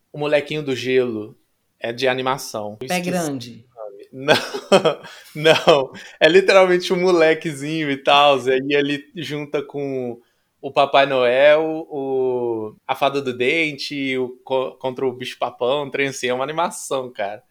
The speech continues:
Speaker 2: Ah, eu, eu sei que filme que é, mas agora o nome não tá vindo na mente.
Speaker 1: Ah,
Speaker 2: Os
Speaker 1: cara.
Speaker 2: Guardi-, não, ó, eu
Speaker 1: É
Speaker 2: lá, eu lá ia
Speaker 1: Guardiões
Speaker 2: falar
Speaker 1: de alguma coisa. É Guardiões de alguma coisa.
Speaker 2: As, a Lenda dos Guardiões.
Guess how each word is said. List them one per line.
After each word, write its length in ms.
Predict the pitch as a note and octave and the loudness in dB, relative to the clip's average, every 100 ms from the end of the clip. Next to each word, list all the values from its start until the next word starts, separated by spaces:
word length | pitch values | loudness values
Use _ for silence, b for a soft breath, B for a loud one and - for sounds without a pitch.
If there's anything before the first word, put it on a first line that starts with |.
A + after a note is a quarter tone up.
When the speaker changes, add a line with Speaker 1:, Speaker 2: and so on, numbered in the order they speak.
| _ - | _ -10
Speaker 2:
Ah, 500 | G#3+ A3 F#3+ D#3+ - - | -8 -6 -6 -8 -12 -8
eu, 200 | G#3 G#3 | -6 -2
eu 140 | A#3 | -2
sei 220 | A#3 C4 | 2 0
que 100 | C4 | 0
filme 260 | A#3+ C4 C4 | -4 -4 -2
que 100 | A#3+ | 0
é, 60 | A#3 | 0
mas 220 | A#3 A3+ | 0 -2
agora 260 | G#3+ A3+ | -2 -2
o 40 | A3+ | -2
nome 260 | A3 A3 | -2 -4
não 100 | A3 | -6
tá 160 | A3 A3+ | -2 -2
vindo 200 | G#3+ A3 | -2 -4
na 140 | A3+ | -2
mente. 680 | A#3+ G3 G3+ G#3+ - C3 - _ | -2 -2 -4 -6 -8 -10 -12 _
Speaker 1:
Ah, 100 | C#3+ | -8
Speaker 2:
Os 100 | F3 | -2
Speaker 1:
cara. 160 | G3+ A3 | 2 2
Speaker 2:
Guardi-, 280 | G#3+ F3+ - | 0 -6 -10
não, 480 | E3 E3+ D#3 B2+ B2 _ - | -10 -10 -12 -14 -18 _ -18
ó, 180 | B2+ | -10
eu 100 | D#3 | -4
Speaker 1:
É 20 | D#3 | 0
Speaker 2:
lá, 120 | E3 | 4
eu 60 | F3+ F#3 | 6 4
lá 120 | D3+ | 2
ia 60 | F#3 | 0
Speaker 1:
Guardiões 20 | |
Speaker 2:
falar 200 | G3 - | 0 -2
Speaker 1:
de 60 | - | -4
alguma 140 | - | -6
coisa. 480 | D3+ C#3 - G#2+ A2+ _ A3+ | 0 0 0 -8 -12 _ -16
É 60 | C3+ | -4
Guardiões 440 | C#3 C#3 C#3+ D#3 | -2 -2 -6 -4
de 60 | D#3+ | -4
alguma 240 | D#3 D3+ | -6 -8
coisa. 240 | - A#2+ | -6 0
Speaker 2:
As, 280 | G3 G3+ F#3 - | 2 2 -2 0
a 140 | F#3 | 0
Lenda 440 | G3 A#3+ D4 C4+ | 2 0 0 0
dos 240 | G#3+ G#3+ F#3+ | -2 -4 -4
Guardiões. 1120 | G3+ G#3 F#3+ F3 E3+ D#3 C3+ B2 - - - | 0 0 0 -4 -2 -4 -6 -10 -14 -16 -18